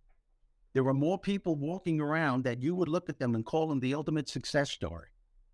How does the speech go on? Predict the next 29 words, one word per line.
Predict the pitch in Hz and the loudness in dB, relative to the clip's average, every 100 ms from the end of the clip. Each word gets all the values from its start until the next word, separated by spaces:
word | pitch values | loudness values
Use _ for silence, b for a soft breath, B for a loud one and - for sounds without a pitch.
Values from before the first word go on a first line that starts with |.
| _ _ _ _ _ _ _ - | _ _ _ _ _ _ _ -2
And | 131 | 0
I | 151 | 2
don't | 214 185 | 2 -2
care | - 170 | -2 0
who | 151 190 | 0 0
it | 156 | 0
is. | 107 | 0
And | 101 123 | -2 -2
I | |
say | 170 - 175 | -2 0 0
this | 156 143 | 0 0
when | 123 | 2
I | 139 | 2
speak | - - 147 | 0 -4 -2
to | - | 0
leaders, | 117 143 117 92 | 2 2 2 -2
C | - 147 147 | -2 -2 0
E | 135 | 2
Os | 131 127 113 | 2 2 -2
of | 107 | -2
major | 127 123 113 | 0 0 0
companies, | 123 120 90 87 - _ _ | 0 0 -2 -6 -12 _ _
and | 110 | -2
you | 131 | 0
could | 180 127 | 0 0
hear | 160 131 | 2 2
a | 110 _ - - | 0 _ -16 -6
pin | 196 190 196 180 _ _ _ - | -2 0 0 0 _ _ _ -10
drop | - 151 151 - - | 0 2 2 -2 -18